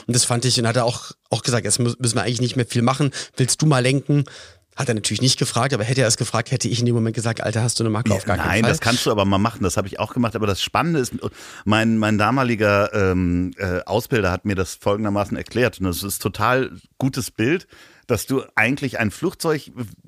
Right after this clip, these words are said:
Speaker 2: wenn, selbst wenn du einlenkst und loslässt, fliegt es wieder geradeaus.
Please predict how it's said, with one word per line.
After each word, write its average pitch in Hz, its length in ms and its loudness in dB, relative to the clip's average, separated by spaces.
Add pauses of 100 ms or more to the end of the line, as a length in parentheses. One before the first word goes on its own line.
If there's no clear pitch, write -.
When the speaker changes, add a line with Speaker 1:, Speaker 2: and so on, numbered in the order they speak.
(120)
Speaker 2:
wenn, 120 280 0
selbst 120 260 0
wenn 110 80 2
du 104 80 2
einlenkst 165 560 0
und 104 140 -4
loslässt, 135 520 0
fliegt 123 300 0
es 95 140 -8
wieder 101 160 2
geradeaus. 76 580 -6